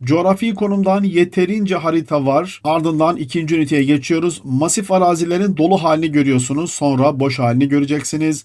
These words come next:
Volkanik araziler, dolusu, boşu. Bu şekilde devam edecek. Deprem haritaları dolusu, boşu.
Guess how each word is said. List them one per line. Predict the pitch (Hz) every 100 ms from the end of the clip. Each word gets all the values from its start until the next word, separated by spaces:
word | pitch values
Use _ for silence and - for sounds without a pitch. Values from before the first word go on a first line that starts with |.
| _
Volkanik | 123 143 156 160 151
araziler, | 151 151 139 151 147 143 - 120
dolusu, | 123 131 127 - 143 147 139
boşu. | 127 127 127 143 113 135
Bu |
şekilde | 196 165 160 143
devam | 131 131 123
edecek. | 120 131 143 -
Deprem | 156 185 214
haritaları | 196 196 196 185 175 180 180
dolusu, | 175 170 165 - 139 147 143
boşu. | 131 127 123 120 131